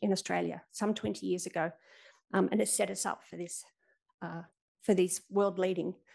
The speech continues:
um, role in rooftop solar. We, solar is now, uh, incredibly low in price, and I'll cover some, some of that shortly.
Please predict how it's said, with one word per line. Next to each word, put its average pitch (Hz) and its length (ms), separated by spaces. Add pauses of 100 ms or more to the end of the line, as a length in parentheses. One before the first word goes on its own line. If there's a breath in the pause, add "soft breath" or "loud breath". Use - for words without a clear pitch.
(320 soft breath)
um, 175 320
role 180 300
in 175 180
rooftop - 360
solar. 170 360 (720)
We, 220 360 (340 loud breath)
solar 254 340
is 202 120
now, 214 400 (720 soft breath)
uh, 208 80 (160)
incredibly 214 520
low 202 160
in 196 100
price, 214 320
and 220 80
I'll 190 60
cover 202 360 (240)
some, - 160
some - 200
of 196 80
that 180 160
shortly. 208 420